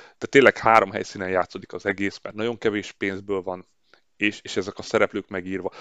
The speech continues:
Van a, a, a, egy stáblista utáni jelenet, amit most el fogok spoilerezni,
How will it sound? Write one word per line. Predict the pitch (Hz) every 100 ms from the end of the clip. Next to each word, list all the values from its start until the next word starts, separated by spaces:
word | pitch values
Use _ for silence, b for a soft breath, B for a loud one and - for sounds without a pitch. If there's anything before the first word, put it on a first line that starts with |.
| B
Van | 120 147
a, | 123 - 107
a, | - _
a, | 110 107 -
egy | -
stáblista | - 123 117 - 104
utáni | 101 95 95
jelenet, | 95 107 110 -
amit | 98 101
most | 95
el | 104
fogok | 101 98 101
spoilerezni, | - - 95 90 87 92 - 110